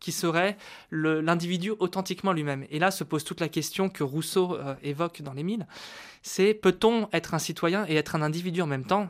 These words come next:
Et sa réponse est bien évidemment non, on ne peut pas, puisque pour être citoyen, il faut faire un certain nombre de compromis, euh, sur sa propre nature authentique.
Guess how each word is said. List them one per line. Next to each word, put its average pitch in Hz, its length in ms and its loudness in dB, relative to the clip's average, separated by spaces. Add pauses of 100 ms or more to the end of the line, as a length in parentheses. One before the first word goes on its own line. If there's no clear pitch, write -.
Et 151 60 -6
sa 147 140 -4
réponse 160 380 -2
est 151 60 -2
bien 147 160 -2
évidemment 143 460 -2
non, 160 320 2
on 143 40 -4
ne 139 60 -6
peut 143 140 -4
pas, 214 240 2 (320)
puisque - 240 0
pour 170 200 0
être 190 100 2
citoyen, 170 400 0
il 202 60 0
faut 156 120 -2
faire 156 180 -2
un 147 40 0
certain 156 280 -2
nombre 180 160 0
de 147 80 -2
compromis, 165 720 -2 (460)
euh, 143 160 -2
sur - 240 -4
sa 160 120 0
propre 190 380 0
nature 156 520 -2
authentique. 156 640 -4